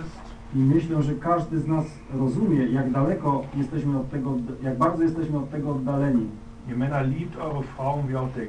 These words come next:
Speaker 1: Christus die Versammlung geliebt.
Speaker 2: "Mężowie, miłujcie żony swoje, jak i Chrystus umiłował zgromadzenie
Speaker 1: und sich selbst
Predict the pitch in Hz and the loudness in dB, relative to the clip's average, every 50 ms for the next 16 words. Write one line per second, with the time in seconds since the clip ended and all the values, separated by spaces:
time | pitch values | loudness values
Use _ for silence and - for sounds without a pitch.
0 | - - 147 147 147 - - - 143 139 120 - - 120 113 - - 113 101 - | -8 -8 -8 -8 -8 -8 -10 -10 -8 -8 -8 -6 -8 -8 -8 -8 -8 -10 -8 -6
1 | 123 120 123 123 123 120 120 120 117 107 104 107 110 110 110 101 - - - - | -4 -2 0 0 0 0 -2 -4 -4 -6 -6 -4 -4 -4 -4 -6 -8 -10 -12 -14
2 | - - - - - - - - - - 127 127 131 123 110 120 151 170 180 175 | -14 -16 -16 -16 -16 -16 -16 -16 -12 -2 2 4 4 4 4 4 2 2 2 2
3 | 185 180 180 180 - - 139 131 131 135 156 165 180 170 165 160 147 123 139 143 | 0 0 0 0 -2 0 2 4 4 6 4 4 4 2 2 0 0 2 0 0
4 | 147 139 135 123 - - - 139 147 160 165 160 143 135 131 117 113 110 104 107 | 2 4 4 2 2 -2 -4 -2 2 4 6 6 6 4 2 0 -2 -6 -6 -4
5 | 120 160 175 175 - 160 165 156 - - 143 131 127 131 139 143 135 135 127 120 | -2 -2 -2 -2 -2 -2 -4 -4 -2 0 2 2 2 4 2 2 2 2 0 0
6 | 113 113 127 120 120 123 113 110 127 131 127 113 101 98 - - - - - - | 0 0 2 2 4 4 4 4 4 4 4 4 2 -2 -6 -10 -14 -16 -14 -8
7 | 139 147 160 175 - - 143 131 123 - - 131 135 135 131 - - - | -4 -4 -4 -4 -4 -6 -6 -6 -6 -6 -4 -2 0 0 0 -2 -6 -10